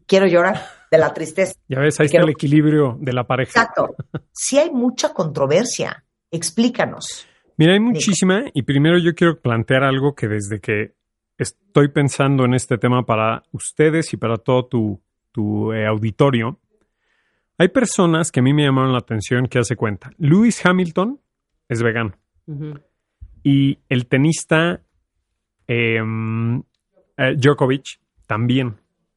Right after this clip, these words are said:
Speaker 2: Pero de entrada
Speaker 1: Oye,
Speaker 2: ¿qué digo?
Speaker 1: ahí te va. Tom Brady.
Speaker 2: Tom Brady.
Speaker 1: Tom Brady.
Speaker 2: Ok.
Speaker 1: Tom Brady es vegano.
Speaker 2: Y ya había escuchado que a-, hasta Mark Wahlberg le había bajado también a la proteína. Pero mira,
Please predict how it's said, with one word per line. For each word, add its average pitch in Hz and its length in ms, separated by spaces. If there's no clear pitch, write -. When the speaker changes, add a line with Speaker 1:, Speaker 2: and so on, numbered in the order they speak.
Speaker 2:
Pero 160 220
de 160 120
entrada 202 420
Speaker 1:
Oye, - 80
Speaker 2:
¿qué 127 100
digo? 110 180
Speaker 1:
ahí 196 100
te 233 100
va. 202 340
Tom 247 240
Brady. 196 580
Speaker 2:
Tom 165 200
Brady. 165 240
Speaker 1:
Tom 220 200
Brady. - 200
Speaker 2:
Ok. 107 300
Speaker 1:
Tom 233 340
Brady 226 560
es 156 140
vegano. 143 480
Speaker 2:
Y 156 240
ya 147 200
había 170 220
escuchado 175 540
que 131 260
a-, 139 280
hasta 120 200
Mark 143 320
Wahlberg 139 460
le 120 100
había 123 180
bajado 120 360
también 113 320
a 113 80
la 107 80
proteína. 101 460
Pero 117 160
mira, 120 280